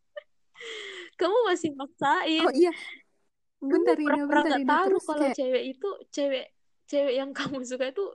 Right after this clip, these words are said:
Speaker 1: emang dari dulu nggak pernah suka sama kamu. Kenapa harus maksain keadaan gitu?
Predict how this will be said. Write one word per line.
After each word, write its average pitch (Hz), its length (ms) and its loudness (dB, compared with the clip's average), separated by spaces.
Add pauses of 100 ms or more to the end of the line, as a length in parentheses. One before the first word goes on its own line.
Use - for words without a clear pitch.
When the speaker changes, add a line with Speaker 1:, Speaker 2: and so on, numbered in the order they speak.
(200)
Speaker 1:
emang 269 300 -2
dari 247 160 0
dulu 277 240 -2
nggak 262 160 -4
pernah 262 240 -8
suka 262 240 -8
sama 240 240 -8
kamu. 247 400 -6
Kenapa 220 320 -12
harus 226 220 -14
maksain 208 500 -8
keadaan 202 720 -4
gitu? 220 560 -6